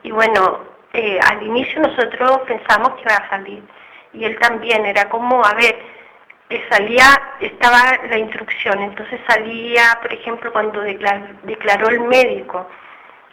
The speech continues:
cuando fue a declarar el médico de la ambulancia, que había declarado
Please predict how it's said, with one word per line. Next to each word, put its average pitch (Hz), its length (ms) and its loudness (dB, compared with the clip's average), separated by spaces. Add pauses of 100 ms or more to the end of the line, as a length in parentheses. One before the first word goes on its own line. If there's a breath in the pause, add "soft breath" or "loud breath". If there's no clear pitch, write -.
cuando 208 200 -8
fue 226 160 2
a - 20 4
declarar 220 420 4
el 226 100 0
médico 226 380 -2
de 226 100 -2
la 220 100 2
ambulancia, 220 680 0
que - 220 -12
había 185 320 0
declarado 196 840 2